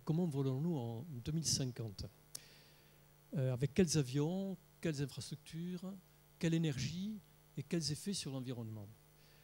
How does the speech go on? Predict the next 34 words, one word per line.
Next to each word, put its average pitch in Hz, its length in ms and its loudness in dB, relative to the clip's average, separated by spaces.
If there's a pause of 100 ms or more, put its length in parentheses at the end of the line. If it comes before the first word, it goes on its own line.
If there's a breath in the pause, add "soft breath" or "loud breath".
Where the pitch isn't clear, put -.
(420 loud breath)
La 156 60 4
question 214 320 6
se - 100 4
pose 147 400 2
donc 151 220 2
aujourd'hui 147 400 0
et 175 60 4
notre 151 200 -2
conférencier 143 600 0
Alain 135 140 -4
Garcia 175 440 -2 (720 loud breath)
va 135 100 -6
tenter 180 380 4
d'y 143 180 0
répondre. 113 460 -2
Je 113 140 -6
rappelle 147 260 -2
qu'Alain 131 240 -4
Garcia 185 500 0 (600 loud breath)
est 156 180 0
un 147 80 6
pur - 220 6
produit 170 360 0
de, 127 260 -4
de 120 100 -8
l'aéronautique 127 500 -4
toulousaine, 175 540 0
qu'il 139 160 -4
a 139 40 2
récemment 143 540 2
achevé 139 320 -2
sa 131 140 -4 (160)
longue 160 240 0
carrière 147 500 -4